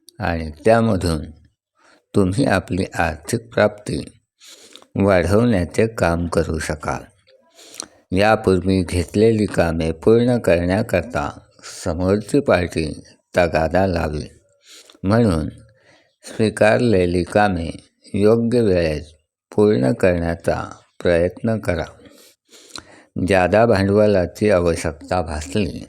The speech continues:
तर विविध मार्गाने तुम्हाला आर्थिक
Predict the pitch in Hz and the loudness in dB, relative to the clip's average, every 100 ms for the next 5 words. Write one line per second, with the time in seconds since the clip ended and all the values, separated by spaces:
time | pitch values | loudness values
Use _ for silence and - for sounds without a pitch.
0 | - _ _ _ - 110 82 - - _ | -20 _ _ _ 0 2 2 -2 -14 _
1 | _ - - _ - 92 104 110 139 139 | _ -20 -20 _ -4 0 2 2 2 0
2 | 143 123 101 92 92 92 90 - 82 85 | 0 0 0 0 0 2 -2 -2 -4 -4
3 | 90 - 76 - _ - _ _ _ _ | -4 -4 -6 -12 _ -20 _ _ _ _
4 | _ 98 90 82 - 131 135 - - | _ -2 -2 -2 -4 -2 -4 -6 -18